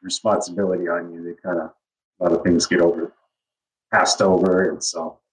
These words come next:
that was a big change for me. And, uh, so, you know, the, the whole, the, uh, captain I worked for moved up to assistant chief.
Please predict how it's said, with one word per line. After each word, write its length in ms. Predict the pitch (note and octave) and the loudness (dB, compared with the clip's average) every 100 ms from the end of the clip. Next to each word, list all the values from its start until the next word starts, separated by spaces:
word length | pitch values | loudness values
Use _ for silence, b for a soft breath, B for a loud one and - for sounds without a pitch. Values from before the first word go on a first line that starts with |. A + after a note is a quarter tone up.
| _ _ _ _ _ _ _ _ - | _ _ _ _ _ _ _ _ 0
that 80 | A#2 | 2
was 120 | A2+ | 4
a 80 | G2+ | 4
big 200 | B2 - | 2 2
change 300 | B2 A#2 - | 2 2 2
for 180 | A2+ G#2+ | -2 2
me. 320 | A#2+ A#2 - - _ _ _ - | 4 2 0 -8 _ _ _ -8
And, 280 | G2 F#2+ F2+ | -4 -2 0
uh, 280 | F2+ F2 F2 _ _ _ _ _ _ _ _ _ _ _ _ - | 0 0 -4 _ _ _ _ _ _ _ _ _ _ _ _ -12
so, 520 | - G2+ G2 F#2+ - _ _ _ | -2 0 2 0 -6 _ _ _
you 100 | G2+ | -8
know, 220 | F#2+ F#2 G2 | -2 0 0
the, 180 | G2 | -2
the 140 | G#2 G2 | -2 -2
whole, 420 | G#2 G2+ F#2+ - _ _ _ _ _ _ _ _ _ _ _ _ _ _ _ _ _ - | 0 0 0 -4 _ _ _ _ _ _ _ _ _ _ _ _ _ _ _ _ _ -6
the, 240 | G#2+ G2+ | 0 2
uh, 440 | F#2+ F2+ E2+ D#2+ - _ _ _ _ _ - | 2 2 0 -2 -4 _ _ _ _ _ -4
captain 380 | A#2+ B2 B2+ G#2+ | 0 2 2 2
I 140 | G2+ | 2
worked 380 | G#2 C3+ - - | 2 2 0 -6
for 300 | G#2 G2 G2+ | -6 -4 -2
moved 300 | G#2 G#2 A2 | -2 -2 0
up 160 | G#2+ - | -2 -4
to 100 | G2+ | -10
assistant 500 | - A2+ G#2+ G#2 G2 | -8 -6 -8 -10 -16
chief. 300 | - G2 | -14 -14